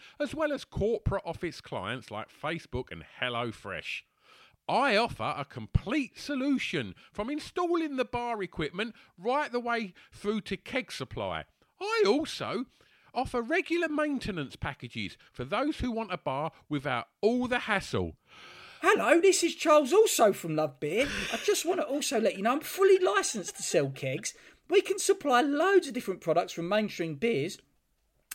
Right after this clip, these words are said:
Speaker 2: and ciders right through to trendy craft beers and even Prosecco kegs, all delivered to your bar by a certified technician.
Speaker 1: Also, why I'm here,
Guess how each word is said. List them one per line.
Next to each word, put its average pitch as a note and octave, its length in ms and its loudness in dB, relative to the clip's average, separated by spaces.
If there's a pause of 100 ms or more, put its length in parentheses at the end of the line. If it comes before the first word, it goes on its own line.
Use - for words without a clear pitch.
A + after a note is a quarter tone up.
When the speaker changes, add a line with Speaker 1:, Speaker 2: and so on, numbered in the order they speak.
(140)
Speaker 2:
and F#4 180 2
ciders E4+ 560 -2
right C#4 340 0
through C4+ 260 -4
to A3 120 -4
trendy E4+ 500 -2
craft B3 380 0
beers C#3+ 260 -2 (240)
and F#3+ 200 -2
even B3 260 2
Prosecco D3+ 640 -4
kegs, B2+ 340 -10 (380)
all D4 280 4
delivered D3 540 -2 (840)
to - 200 -8
your G#3+ 320 -4
bar C#3 380 2
by B2 260 -4
a B2 60 -10
certified C3 1200 -2
technician. - 760 -12 (240)
Speaker 1:
Also, A#3 680 2
why C#3+ 280 2
I'm A#2 160 -2
here, A#2+ 260 -4